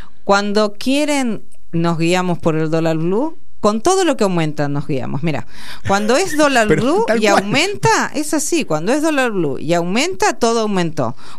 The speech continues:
Speaker 1: Cuando baja el dólar blue, no baja absolutamente nada. Ahora, si aumenta el dólar oficial, te van a aumentar también.
Speaker 2: Bueno, entonces, estamos en una encerrona argentina que es
Speaker 1: Aumentar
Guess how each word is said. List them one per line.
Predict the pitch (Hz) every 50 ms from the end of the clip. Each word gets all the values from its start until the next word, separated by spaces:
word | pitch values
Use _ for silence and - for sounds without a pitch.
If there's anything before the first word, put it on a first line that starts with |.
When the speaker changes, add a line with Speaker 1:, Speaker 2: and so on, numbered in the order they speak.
| -
Speaker 1:
Cuando | - 208 202 208 214 214 220 247
baja | 330 427 427 - - 370
el | 320 269
dólar | 269 269 262 247 226 214
blue, | 220 233 285 370 427 -
no | 220 233 226 233
baja | 233 240 240 233 - 247
absolutamente | 208 - - - - 214 208 226 240 196 208 196 196 190 185 175 180 160
nada. | 156 151 143 131 127 120 - - - -
Ahora, | 170 190 208 226 226 208 190 165 143 127 110 - -
si | - - - 156 156
aumenta | 156 156 160 170 196 240 285 339 330 349 311 262
el | 240 233
dólar | 240 240 226 214 202 196
oficial, | 190 - - 175 - - 262 302 370 466 403 -
te | - 196
van | 190 196 196 202
a | 190
aumentar | 190 185 180 180 180 190 180 165
también. | 180 170 156 147 143 135 131
Speaker 2:
Bueno, | 127 117 113 117 - 156
entonces, | 160 139 175 151 127 107 - 104 98 - -
estamos | - 123 - - 233 262 269 175 -
en | 135 147
una | 180 185 165
encerrona | 139 113 - - 110 107 117 123 160 190 170 143 113 104 104
argentina | 104 104 - 117 104 113 127 - 160 156 127 107 107 113 131 135 - - - - - - -
que | - 151 202
es | 202 - - - - - - - - - - -
Speaker 1:
Aumentar | 233 269 294 311 294 294 - 349 370